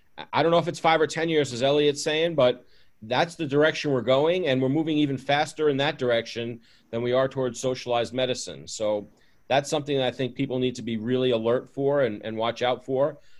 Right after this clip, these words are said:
I know that in the very first draft of the cares Act, there was a, a proposal that Pelosi had slipped in about digital currency. It was ultimately,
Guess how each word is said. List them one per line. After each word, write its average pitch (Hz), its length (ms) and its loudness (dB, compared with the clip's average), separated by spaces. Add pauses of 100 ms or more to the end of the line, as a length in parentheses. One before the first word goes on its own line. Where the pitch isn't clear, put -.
(120)
I 101 80 -6
know 143 220 4
that 135 240 4
in 127 60 0
the 123 80 -2
very 139 300 2
first 147 360 -4
draft 139 320 2
of 113 80 -10
the 101 60 -8
cares 160 380 -2
Act, 101 360 -6 (400)
there 123 100 0
was 123 180 0
a, 120 260 2
a 117 60 -6
proposal 139 540 2
that 120 180 -2
Pelosi 139 400 0
had 117 120 -6
slipped 135 340 -2
in 135 400 0 (260)
about 139 420 0
digital 107 340 -4
currency. 104 640 -6
It 113 80 -6
was 113 180 -8
ultimately, 120 600 -4